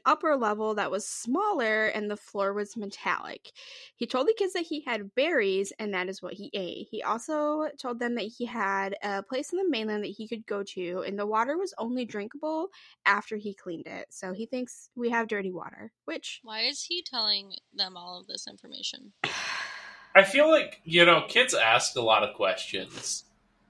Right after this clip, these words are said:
Speaker 3: So it could just be like, "Oh, what do you eat?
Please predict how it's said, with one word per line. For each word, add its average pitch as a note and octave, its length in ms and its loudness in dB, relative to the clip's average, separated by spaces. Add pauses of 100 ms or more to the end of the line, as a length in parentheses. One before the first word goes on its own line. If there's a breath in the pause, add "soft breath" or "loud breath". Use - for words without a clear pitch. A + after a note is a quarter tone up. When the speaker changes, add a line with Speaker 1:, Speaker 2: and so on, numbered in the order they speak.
(380)
Speaker 3:
So E3 300 10
it D#3+ 100 2
could F3+ 160 6
just E3 260 4
be D#3 140 2
like, B2 400 6 (120)
"Oh, G3+ 580 4
what C4 220 0
do A#3 140 -4
you C4+ 380 -4 (180)
eat? - 220 -4